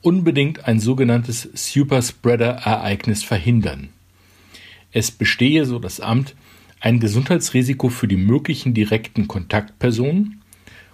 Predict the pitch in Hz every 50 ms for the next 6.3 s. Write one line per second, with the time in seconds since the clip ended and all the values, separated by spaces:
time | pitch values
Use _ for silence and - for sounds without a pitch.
0 | _ _ - 156 190 220 226 214 - - _ _ - - - - 110 113 113 104
1 | 95 87 98 123 123 - - 170 170 185 - - - 107 110 110 110 - 113 117
2 | 135 139 123 120 135 110 110 107 101 98 - - 123 123 131 127 123 117 110 110
3 | - - 95 87 95 104 113 113 - - 107 - - - 156 160 147 117 85 92
4 | 85 - - - 78 - - - - - - - _ _ - - 110 113 113 143
5 | 135 135 123 117 - - - 98 104 - - - 117 110 110 - - - - -
6 | 101 85 - - -